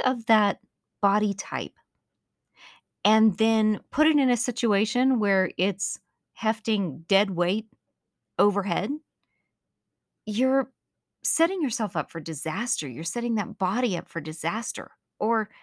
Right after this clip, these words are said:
at the very least, distress, especially on that super delicate spine and all those very, very delicate joints. But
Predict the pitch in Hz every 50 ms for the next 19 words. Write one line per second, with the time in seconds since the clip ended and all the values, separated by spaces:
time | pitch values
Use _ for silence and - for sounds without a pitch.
0 | _ - - 208 - 208 220 240 269 302 285 226 190 190 180 - - - 202 -
1 | - - - 262 277 233 - - - - - - _ _ _ - - - - _
2 | - 214 220 - - - 285 277 - - 302 285 - - 196 208 196 202 202 -
3 | - - - - 185 175 - - 214 214 175 165 - 170 143 147 165 - - 185
4 | - - - - - 139 156 180 185 190 202 196 180 175 170 170 - 165 175 180
5 | 180 185 175 - - - - - - - - - - 196 202 202 208 214 220 214
6 | 202 - - - 202 208 226 233 170 - 196 202 214 240 - 233 202 175 - 208
7 | 220 247 254 247 - - - - - - _ _ _ _ _ _ _ _ _ _
8 | _ _ _ _ - - - - - - - _ _ _ - 240 240 247 -